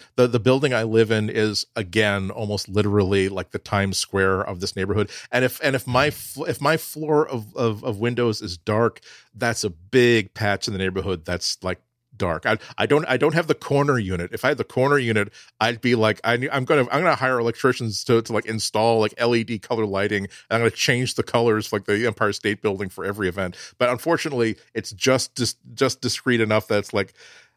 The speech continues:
I can put it off and maybe pretend that, no, no, no. And I, I have, I have the lights. They're all ready. I have a plan. That's all ready. I just have to realize that,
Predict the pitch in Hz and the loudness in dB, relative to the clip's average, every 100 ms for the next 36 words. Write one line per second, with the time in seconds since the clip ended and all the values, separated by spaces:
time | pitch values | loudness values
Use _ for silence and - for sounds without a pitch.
0 | _ _ - 143 - 113 139 113 110 107 | _ _ -2 -2 0 0 0 2 2 0
1 | 110 101 101 98 98 - 104 98 - 107 | 0 -4 -4 -4 -8 -4 -4 -4 -4 -4
2 | 104 98 85 85 82 80 80 120 120 131 | -2 -4 -8 -14 -14 -16 -10 -6 -4 -2
3 | 113 127 - 87 123 131 117 113 - - | -2 -4 -4 -2 0 0 0 -2 -4 -8
4 | 95 101 98 95 92 - - 98 95 - | -6 -2 0 0 -4 -8 -4 -4 -4 -2
5 | 113 113 127 113 _ 98 - 104 104 90 | 0 0 -4 -12 _ -4 -2 -4 -2 0
6 | 90 87 - _ - 104 92 110 - 104 | -2 -4 -10 _ -4 -4 0 -2 0 -2
7 | - 92 90 95 101 95 92 85 90 78 | -2 -8 -8 -2 0 0 -2 -2 -6 -6